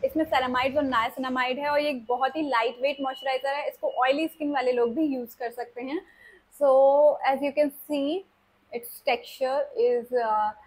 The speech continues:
it's, it spreads very easily and you can see it doesn't feel heavy or greasy at all on face। So ये, अ, स्किन को प्रॉपरली हाइड्रेट भी करता है, आपके सीबम प्रोडक्शन को भी कंट्रोल करता है क्योंकि इसमें niacinamide है। So it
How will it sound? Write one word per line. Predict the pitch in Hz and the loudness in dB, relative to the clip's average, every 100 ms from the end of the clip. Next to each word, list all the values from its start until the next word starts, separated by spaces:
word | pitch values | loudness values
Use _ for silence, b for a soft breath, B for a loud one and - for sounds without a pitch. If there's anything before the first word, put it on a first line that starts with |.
| b b b _ _ - | b b b _ _ -6
it's, | - - | -6 -4
it | 262 | -8
spreads | - - 294 294 - 247 | -6 6 8 8 2 -2
very | 254 294 320 | 2 0 0
easily | 277 277 - 277 311 403 _ _ _ _ _ - 220 214 | -2 -2 -4 -4 -4 -6 _ _ _ _ _ -8 -6 -6
and | 214 214 - - _ _ _ _ - | -8 -12 -16 -20 _ _ _ _ -10
you | 233 | -6
can | 247 | -6
see | 240 - 285 | -6 -4 -4
it | 220 247 | 0 0
doesn't | 247 311 285 | 2 0 2
feel | 302 269 - | -2 -2 -6
heavy | 233 269 | 0 4
or | 277 240 208 | 4 2 -2
greasy | 247 226 269 254 | -4 -2 0 0
at | 254 | 0
all | 240 254 | 0 0
on | 254 | -4
face। | - 254 254 311 - B B B _ - - | 0 2 2 -4 -10 B B B _ -14 -2
So | |
ये, | 277 277 285 _ - | 0 2 0 _ -8
अ, | 226 240 | 0 0
स्किन | 247 - 262 | 0 -2 -2
को | 285 | 0
प्रॉपरली | 285 247 247 277 277 | 0 2 2 0 -2
हाइड्रेट | 233 214 254 269 | -2 0 0 0
भी | 247 302 | 0 0
करता | 294 277 277 | 0 0 -2
है, | 277 294 302 B B - | -2 -4 -6 B B 0
आपके | - 277 | 0 0
सीबम | - 294 339 | 0 2 2
प्रोडक्शन | 339 294 254 254 262 | 2 -2 -2 -6 -4
को | 262 | -2
भी | 254 | -2
कंट्रोल | 285 262 262 262 | 0 0 0 0
करता | 269 247 | -2 -4
है | 262 | -4
क्योंकि | 247 262 | -6 -10
इसमें | 254 247 | -10 -8
niacinamide | 233 226 233 254 247 254 247 | -8 -8 -10 -8 -4 -2 -2
है। | 262 294 | -2 -2
So | 302 | 0
it | 269 | 0